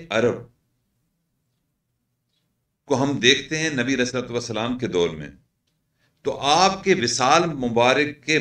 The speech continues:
मौके पर जजीरे अरब में कोई ऐसी जगह न थी कि जहां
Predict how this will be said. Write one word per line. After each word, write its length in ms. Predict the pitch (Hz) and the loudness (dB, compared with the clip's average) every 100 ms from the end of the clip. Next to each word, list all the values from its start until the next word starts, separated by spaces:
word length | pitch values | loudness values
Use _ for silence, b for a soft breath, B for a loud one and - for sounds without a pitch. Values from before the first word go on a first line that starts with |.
| 98 | 0
मौके 380 | 107 123 - 131 | 0 0 -4 -6
पर 280 | 135 135 110 - _ 98 | -2 -4 -4 -10 _ -8
जजीरे 480 | 98 131 139 143 139 - | -2 0 2 0 0 -2
अरब 300 | 123 143 131 | 0 0 -2
में 400 | 120 135 135 123 | -4 -2 -2 -4
कोई 200 | - 160 160 - | -6 -4 -4 -2
ऐसी 320 | 160 165 - 110 | -2 -2 -6 -4
जगह 320 | - 151 123 101 | 0 2 2 2
न 140 | 98 | -2
थी 160 | 95 87 87 82 - | -6 -10 -10 -12 -14
कि 80 | 87 | -14
जहां 300 | 87 90 98 | -10 -8 -6